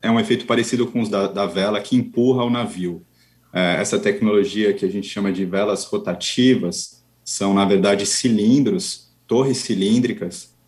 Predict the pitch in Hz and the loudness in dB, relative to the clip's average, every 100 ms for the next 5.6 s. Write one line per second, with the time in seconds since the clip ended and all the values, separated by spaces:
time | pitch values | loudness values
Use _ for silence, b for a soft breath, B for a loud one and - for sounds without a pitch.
0 | _ - 92 90 85 85 85 - - 92 | _ -6 -2 -2 -2 -6 -8 -12 -12 -8
1 | 98 110 107 104 101 95 - 110 117 95 | -4 -2 0 2 2 2 0 0 0 0
2 | - 107 101 92 95 98 110 120 101 101 | 0 0 0 -2 -4 -4 -2 -2 -2 -2
3 | 101 95 90 87 95 92 92 - 95 90 | -4 -8 -8 -2 0 2 0 0 -2 0
4 | 107 110 - 101 - 95 98 - 92 101 | -2 -4 -2 -4 -2 -2 -2 -6 -4 -2
5 | 98 - 117 131 98 - | -2 -2 2 2 2 -2